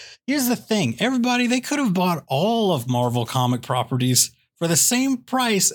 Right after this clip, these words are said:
They said, "Thanks, but no thanks. We only want Spider-Man." That'd be like you being like, "Hey, do you want all the cars on the lot?" And me being like, "Nah,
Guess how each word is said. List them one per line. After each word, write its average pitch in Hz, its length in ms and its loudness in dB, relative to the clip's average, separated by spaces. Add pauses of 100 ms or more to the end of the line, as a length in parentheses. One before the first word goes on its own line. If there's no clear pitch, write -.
They 202 160 0
said, 170 500 0
"Thanks, 180 300 2
but 139 180 -2
no 202 260 2
thanks. 170 420 0
We 156 140 0 (100)
only 160 340 2
want 139 240 0
Spider-Man." 120 680 -2 (320)
That'd 180 160 0
be 247 120 2
like 185 240 0
you 180 80 0
being 180 160 2
like, 143 160 0
"Hey, 160 240 0
do 127 120 2
you 151 140 2
want 156 320 0
all 123 260 0
the 156 120 0
cars 175 340 0
on 180 140 2
the 180 80 0
lot?" 185 300 0
And 139 100 0
me 139 100 0
being 135 160 0
like, 123 220 0
"Nah, 139 320 0